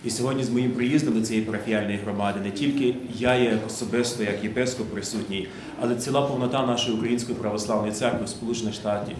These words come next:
Штатах Америки є присутня з цією громадою. Багато з наших людей є розкидані в Сполучених Штатах Америки, живуть в різних штатах, але багато з них знайшло домівку саме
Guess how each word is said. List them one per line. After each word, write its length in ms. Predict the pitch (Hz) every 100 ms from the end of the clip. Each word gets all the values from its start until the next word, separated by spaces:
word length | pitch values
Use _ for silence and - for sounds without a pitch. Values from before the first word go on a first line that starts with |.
| -
Штатах 280 | - 113 110 110
Америки 400 | 107 120 110 104
є 60 |
присутня 600 | 101 107 - 131 117 110 110 - - - -
з 60 |
цією 320 | - 147 147
громадою. 520 | 127 123 113 98 92 90 - - - - - 117
Багато 340 | 131 151 147
з 60 | 135
наших 400 | 135 131 120 123
людей 480 | 123 131 139 139 - 110
є 120 | 120
розкидані 560 | 120 - 147 135 110 104 -
в 40 | -
Сполучених 400 | 110 110 107 98
Штатах 240 | 98 98 104
Америки, 280 | 101 98 110
живуть 240 | 110 120 113
в 40 |
різних 240 | 127 120 113
штатах, 440 | - 101 90 80 - - - - - -
але 440 | 120 120 120 117 - - - -
багато 360 | 127 165 180
з 60 | -
них 120 | 120
знайшло 340 | 117 113 147 143
домівку 380 | 120 131 123
саме 240 | - 117